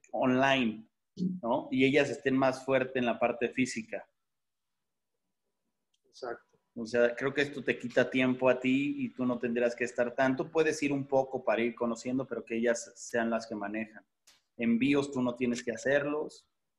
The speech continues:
Speaker 1: Limpieza no, inventario no, todo eso no.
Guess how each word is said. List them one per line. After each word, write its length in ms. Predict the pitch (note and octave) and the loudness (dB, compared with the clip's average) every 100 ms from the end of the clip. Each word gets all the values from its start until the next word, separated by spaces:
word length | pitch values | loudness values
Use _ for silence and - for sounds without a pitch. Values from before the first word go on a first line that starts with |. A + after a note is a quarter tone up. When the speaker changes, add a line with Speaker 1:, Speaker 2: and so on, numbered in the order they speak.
| _ _ _ _ _ _ | _ _ _ _ _ _
Speaker 1:
Limpieza 600 | A2+ A2 G#2+ A#2 A#2 A#2 | -4 -4 0 0 2 0
no, 300 | A2 B2 C3+ | 2 4 4
inventario 600 | C3+ A2+ G#2 - A2+ A2+ G#2+ | 4 2 0 0 0 0 0
no, 380 | A#2 C3 C3 B2+ | 2 2 0 -2
todo 220 | A#2+ A#2 | -2 -2
eso 200 | A2+ G#2+ | -4 -8
no. 320 | G2+ G#2+ - | -8 -8 -8